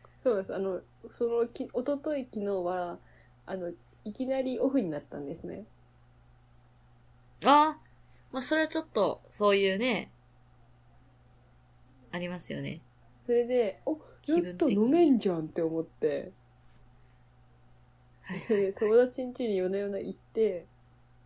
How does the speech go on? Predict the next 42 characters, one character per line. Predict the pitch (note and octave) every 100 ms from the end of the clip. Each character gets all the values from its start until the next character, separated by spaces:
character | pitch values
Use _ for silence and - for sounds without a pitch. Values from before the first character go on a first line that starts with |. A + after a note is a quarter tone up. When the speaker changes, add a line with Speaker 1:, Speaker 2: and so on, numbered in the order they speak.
| - _ - - - - - - - _ - _ - G#3+ - A#3
Speaker 1:
で、 | G3 - - - - - - - -
友 | A3 A3+ B3
達 | B3 A#3+
ん | A#3
家 | A#3+
で | G#3+ F#3 -
夜 | G3
な | G#3
夜 | A3+ A3+ A3
な |
飲 | A#3
ん | G#3+
で | F3+ - _ -
た | - F3+
ら、 | F#3 F#3+ F3 F#3 - - - - - - -
い | G#3
つ | -
の | A3+
間 | A#3 A#3
に | A#3+
か、 |
Speaker 2:
は | -
い |
は | A#3+ A#3+
い | F#3
は |
い。 | F#3 - - - -
Speaker 1:
友 | A3+ G#3 A3
達 | G#3+ - A3+
ん | G#3+
家 | A3+
の | G#3 F#3+
床 | G3+ A3+
で | G#3+ G#3
寝 | F#3+
て | F#3+
い | E3+
ま | E3+
し | -
た。 |
Speaker 2:
は |
い。 | -